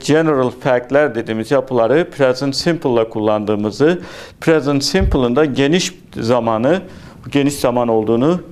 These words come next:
görmüş olduk arkadaşlar. Ve bunlar da time clause'lardı, yani present simple'la giden yapılardı arkadaşlar, keyword'lerdi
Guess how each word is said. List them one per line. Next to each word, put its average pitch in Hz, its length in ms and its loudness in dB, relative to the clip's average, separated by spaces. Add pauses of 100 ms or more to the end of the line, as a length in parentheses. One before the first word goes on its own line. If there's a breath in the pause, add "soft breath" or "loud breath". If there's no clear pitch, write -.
(160)
görmüş 127 440 2
olduk 113 280 0
arkadaşlar. 107 600 0 (360 loud breath)
Ve 147 120 2
bunlar 151 360 2
da 170 140 0
time 165 460 0
clause'lardı, 113 640 0
yani 135 520 2 (260 loud breath)
present 147 400 0
simple'la 170 560 2
giden 127 440 0 (200)
yapılardı 131 600 2
arkadaşlar, 113 640 -2
keyword'lerdi 120 1000 0